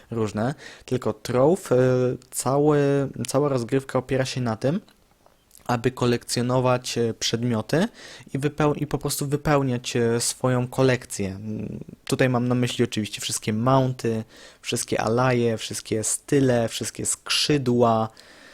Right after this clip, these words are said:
e, co tam jeszcze było, mm, jakieś tam, e, bronie, nie bronie, jakieś, e,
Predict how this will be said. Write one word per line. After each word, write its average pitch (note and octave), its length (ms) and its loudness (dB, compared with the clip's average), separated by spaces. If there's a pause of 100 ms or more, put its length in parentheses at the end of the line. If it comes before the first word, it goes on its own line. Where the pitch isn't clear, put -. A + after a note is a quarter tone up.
(200)
e, A2+ 520 -2
co - 140 -4
tam A2+ 200 0
jeszcze A2 280 -2
było, G#2+ 440 0 (180)
mm, G#2+ 600 -4 (420)
jakieś A2+ 280 -8
tam, A2 500 0
e, G#2+ 280 -2 (920)
bronie, C3+ 960 -2
nie A#2 200 -2
bronie, C3 840 -2
jakieś, A2+ 400 -6
e, A2 380 0